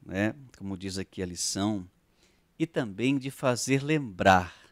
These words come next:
Algumas coisas nós aprendemos através da revelação do próprio Espírito Santo,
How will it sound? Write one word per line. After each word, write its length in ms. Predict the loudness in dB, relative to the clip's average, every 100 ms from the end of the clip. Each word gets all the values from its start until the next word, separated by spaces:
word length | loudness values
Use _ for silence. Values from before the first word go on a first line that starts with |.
| _ _ _ _ _ _ _ _ 6
Algumas 380 | 6 6 0 2
coisas 460 | 2 2 2 0
nós 500 | 0 2 4 4 0 0
aprendemos 840 | 0 0 -2 -2 2 2 2 0
através 800 | -2 -2 -2 2 2 2 -4 -8 -14 -20
da 300 | -8 0 2
revelação 880 | 2 -2 -2 -2 -2 4 4 4 -2
do 140 | -8
próprio 360 | 4 6 6 2
Espírito 380 | -6 -6 -8
Santo, 540 | -6 -6 -4 -4 -6